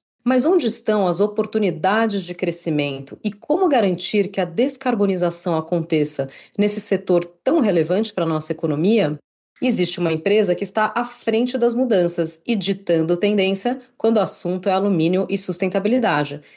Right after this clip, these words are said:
Estamos falando da Novelis. Convidamos para a conversa de hoje, que é mais uma da Net Zero, o Francisco Pires,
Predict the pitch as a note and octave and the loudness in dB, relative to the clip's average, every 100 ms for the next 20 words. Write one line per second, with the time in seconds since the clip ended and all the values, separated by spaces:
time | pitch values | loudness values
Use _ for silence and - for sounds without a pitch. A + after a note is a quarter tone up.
0 | _ - - D3+ D3 D#3 D3+ F3 E3+ D3+ | _ -8 -2 -2 -2 0 2 2 2 0
1 | D#3+ F3 A3+ A#3 F#3 F3 D3 - - - | 0 2 2 2 2 0 0 -8 -12 -20
2 | _ _ _ _ G#3+ G#3 G3 F3+ F3+ F#3 | _ _ _ _ -4 -2 2 2 0 -4
3 | F3+ G3+ F3 E3 G3 F3+ G#3+ A3+ A3+ C4 | -4 -2 0 0 -4 0 2 2 2 -6
4 | C#4 _ _ _ - E3 D#3+ E3+ E3+ E3 | -10 _ _ _ -2 0 0 0 -2 -2
5 | E3 D#3+ D#3+ D#3+ D#3+ D#3+ G#3 A3+ C4 - | -4 -2 0 0 -2 -2 0 2 2 2
6 | C4 C#4 C4 B3+ B3 D4 - B3 G#3+ G3+ | -2 -2 -2 -4 -4 -4 2 2 2 -2
7 | - | -10